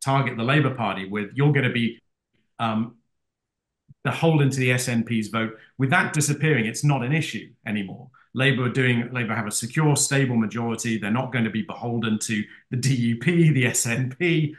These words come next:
or anybody else, or even Reform. Um, so the idea of these small parties from other parts of the United Kingdom now having a, a kind of a large part in British politics through Westminster, that's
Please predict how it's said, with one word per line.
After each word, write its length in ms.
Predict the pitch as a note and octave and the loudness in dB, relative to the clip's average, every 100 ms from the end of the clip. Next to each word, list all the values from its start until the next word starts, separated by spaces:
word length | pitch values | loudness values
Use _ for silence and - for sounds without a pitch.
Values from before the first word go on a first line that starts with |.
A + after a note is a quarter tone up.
| - - | -14 -2
or 80 | C3 | 4
anybody 380 | D3+ C3 A#2 B2 | 4 4 2 2
else, 260 | C3+ - | 0 0
or 80 | B2+ | -2
even 240 | A#2+ A2 | 0 0
Reform. 520 | A2 - F3 A2+ G2 - - - _ - | -2 -4 -4 -4 -6 -14 -20 -20 _ -2
Um, 400 | B2 B2+ C3 B2+ | 2 4 4 2
so 220 | D3 C3+ | 2 2
the 140 | C3+ | 4
idea 340 | C#3+ C#3 D#3+ D#3 | 4 4 2 2
of 80 | |
these 360 | C3+ B2+ B2 - _ _ _ _ | 0 -2 -4 -12 _ _ _ _
small 380 | - D#3+ E3+ D3+ | -6 0 2 2
parties 520 | D3 C#3+ C3 C#3 B2 | 4 2 4 0 -2
from 220 | - A#2 - | -2 -4 -2
other 180 | C#3+ D3 | -2 0
parts 300 | C3 B2 - | 0 -2 -2
of 80 | A2+ | -2
the 40 | |
United 340 | A2 G#2+ G2+ | 0 -2 -4
Kingdom 220 | C3 A#2+ G#2+ | -2 0 0
now 200 | A2 G2+ | 0 0
having 280 | A2 G#2 G2+ | -4 -4 -6
a, 40 | |
a 320 | - _ - _ _ _ - | -10 _ -20 _ _ _ -8
kind 140 | G#2+ | -8
of 80 | G2+ | -6
a 80 | A2 | -4
large 400 | A2+ A#2 A2+ - | 0 0 0 -6
part 260 | B2 G#2+ | -4 -2
in 140 | G#2+ G2+ | -2 -4
British 320 | A2 G2+ - | -4 -6 -6
politics 460 | A#2+ G#2+ A2 - | -8 -8 -10 -12
through 160 | - G#2 | -8 -4
Westminster, 600 | C#3 D3 B2 G2+ - G2+ - - _ | -2 -2 -2 -6 -8 -12 -14 -20 _
that's 400 | C#3+ - - - | -2 -2 -6 -12